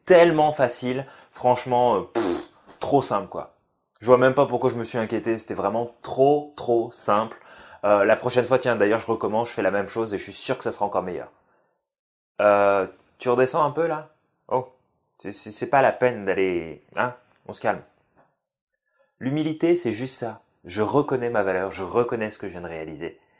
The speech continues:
Parce que le jour où vous allez faire ça, vraiment, tout le temps, eh bien, vous allez vous rendre compte de la valeur que vous avez vraiment.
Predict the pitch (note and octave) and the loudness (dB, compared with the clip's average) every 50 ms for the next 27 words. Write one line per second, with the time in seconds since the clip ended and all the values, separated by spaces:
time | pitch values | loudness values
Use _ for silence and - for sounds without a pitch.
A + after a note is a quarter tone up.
0 | _ _ _ _ - - - - A#2+ A#2+ - D3+ D3 C#3+ C3 A#2 C3 E3+ A#3+ G#3+ | _ _ _ _ -20 -18 -10 -8 -6 -6 -4 -2 -2 -2 -2 -2 -2 -2 -2 0
1 | D3 B2+ A2 A2 G2 G2 - F#2 F2 - F2+ - - - - - - F3 - - | 0 0 -2 0 -2 0 0 0 -2 -6 -10 -12 -8 -6 -4 -2 -2 -4 -4 -8
2 | _ _ _ _ - - G#2 G#2 D#3+ F#3+ A#3 A#3 A3+ C#3+ - - _ _ _ _ | _ _ _ _ -10 -6 0 2 2 2 2 0 -2 -4 -6 -10 _ _ _ _
3 | _ _ _ - A3 G#3+ - G#3 G#3+ A3+ F3+ A2 - _ _ _ _ _ _ _ | _ _ _ -8 -2 2 4 4 4 4 0 -8 -12 _ _ _ _ _ _ _
4 | _ _ _ _ _ _ _ _ _ _ _ _ _ _ _ _ _ _ _ _ | _ _ _ _ _ _ _ _ _ _ _ _ _ _ _ _ _ _ _ _
5 | _ _ _ _ _ _ _ _ _ _ _ _ _ _ _ _ _ _ - G2 | _ _ _ _ _ _ _ _ _ _ _ _ _ _ _ _ _ _ -8 -4
6 | C3 C#3+ C3 A#2 A2 G2+ G2 F#2+ F#2 E2+ F2+ E2+ F2 F2 - - A#2+ A2+ F2 D2+ | -4 -4 -4 -4 -4 -4 -4 -4 -4 -4 -4 -6 -6 -8 -8 -8 -10 -6 -6 -6
7 | D#2 D#2+ F2 E2+ F2+ G#2+ A#2+ A#2 - E2 D#2+ D#2+ E2 D#2 D2+ D#2 D2 D2+ D2+ D2 | -6 -4 -4 -4 -4 -4 -6 -8 -14 -18 -16 -14 -12 -12 -12 -12 -14 -14 -16 -18
8 | D2 D2 - | -20 -20 -20